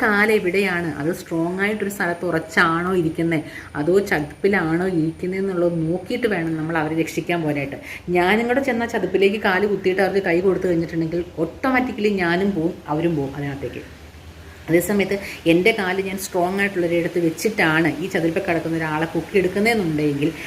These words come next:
ആ ഞാൻ ഒരിക്കലും വീഴുകയില്ല, അയാളെ നമ്മൾ പിടിച്ച് എടുക്കുകയും ചെയ്യും. ഇത് തന്നെയാണ് നമ്മൾ ഈ ഫിനാൻഷ്യലി നമ്മൾ നോക്കേണ്ട കാര്യം. നമ്മൾ സാമ്പത്തികമായിട്ട് ഒരുപാട് പേർക്ക് സഹായങ്ങളും കാര്യങ്ങളൊക്കെ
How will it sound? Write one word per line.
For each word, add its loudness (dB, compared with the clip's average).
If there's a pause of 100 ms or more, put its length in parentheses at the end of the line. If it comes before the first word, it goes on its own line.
(220)
ആ 2 (320)
ഞാൻ 4 (120)
ഒരിക്കലും 0
വീഴുകയില്ല, 2 (280)
അയാളെ 0
നമ്മൾ -2 (100)
പിടിച്ച് -2 (140)
എടുക്കുകയും 2
ചെയ്യും. -8 (120)
ഇത് 0
തന്നെയാണ് 2
നമ്മൾ 2
ഈ -2
ഫിനാൻഷ്യലി -2
നമ്മൾ -2
നോക്കേണ്ട -2
കാര്യം. -6 (300)
നമ്മൾ 0 (100)
സാമ്പത്തികമായിട്ട് 2
ഒരുപാട് 0
പേർക്ക് -2
സഹായങ്ങളും -2
കാര്യങ്ങളൊക്കെ -2